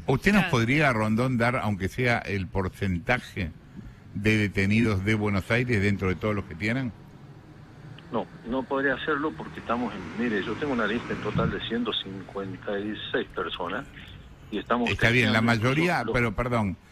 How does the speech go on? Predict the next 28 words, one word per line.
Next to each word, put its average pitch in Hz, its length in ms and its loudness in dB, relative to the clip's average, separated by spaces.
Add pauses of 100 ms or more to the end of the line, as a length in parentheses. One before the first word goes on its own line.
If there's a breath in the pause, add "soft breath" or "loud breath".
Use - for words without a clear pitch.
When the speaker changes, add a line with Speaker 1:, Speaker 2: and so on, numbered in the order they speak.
(180 loud breath)
Speaker 1:
¿la 107 160 4
mayoría 120 600 4
son 143 460 -2 (720 soft breath)
de 101 220 2
fuera 135 320 2
de 120 80 2
Jujuy 120 500 0
o 113 140 2
de 107 240 2
Jujuy? 76 480 -8 (800 loud breath)
Speaker 3:
No, 117 140 -8
la 90 80 -14
mayoría 131 360 -2
son 127 200 -4
de 98 80 -6
Jujuy, - 400 -8
pero 90 140 -14
también 117 200 -4
hay 123 140 -2
gente 104 180 -10
de 107 60 -2
afuera, 110 320 -2
eso - 160 -6
vamos 92 240 -6
a - 60 -20
confirmar 110 420 -4
con 98 120 -4
los, 95 80 -10